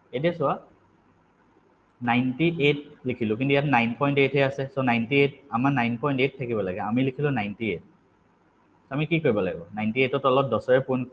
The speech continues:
হৰণ কৰিব লাগিব, তেতিয়াহে নাইন পইণ্ট এইট হ'ব। ঠিক তেনেকে টুৱেণ্টি ফাইভৰো দহৰে হৰণ কৰিব লাগিব, তেতিয়াহে টু পইণ্ট ফাইভ হ'ব। চ' আমি এতিয়া কেনেকে লিখিম?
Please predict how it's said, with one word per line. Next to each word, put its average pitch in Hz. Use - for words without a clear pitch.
হৰণ 120
কৰিব 143
লাগিব, 104
তেতিয়াহে 123
নাইন 127
পইণ্ট 131
এইট 127
হ'ব। 117
ঠিক 131
তেনেকে 143
টুৱেণ্টি 127
ফাইভৰো 143
দহৰে 113
হৰণ 143
কৰিব 156
লাগিব, 143
তেতিয়াহে 131
টু 143
পইণ্ট 139
ফাইভ 139
হ'ব। 123
চ' 151
আমি 139
এতিয়া 151
কেনেকে 151
লিখিম? 139